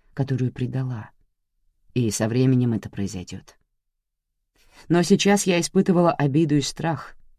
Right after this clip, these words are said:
который пережила моя мать после этого предательства. Сначала это должно уйти на покой. Затем я послала вторую открытку —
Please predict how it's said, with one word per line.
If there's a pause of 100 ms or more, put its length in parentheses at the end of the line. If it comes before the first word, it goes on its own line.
(220)
который
пережила
моя
мать
после
этого
предательства. (840)
Сначала
это
должно
уйти
на
покой. (1500)
Затем
я
послала
вторую
открытку —